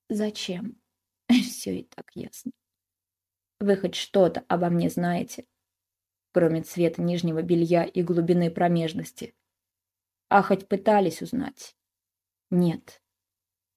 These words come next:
И никто не пытался. На неё снова начинали накатывать слёзы.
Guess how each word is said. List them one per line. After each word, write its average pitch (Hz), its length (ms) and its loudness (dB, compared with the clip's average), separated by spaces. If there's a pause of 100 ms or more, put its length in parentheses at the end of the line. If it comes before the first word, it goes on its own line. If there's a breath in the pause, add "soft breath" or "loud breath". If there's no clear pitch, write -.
И 190 80 2
никто 185 420 2
не 160 120 -2
пытался. - 580 -14 (1700)
На 196 140 6
неё 196 240 8
снова 185 380 2
начинали 165 520 0
накатывать 156 580 -4
слёзы. 156 480 -6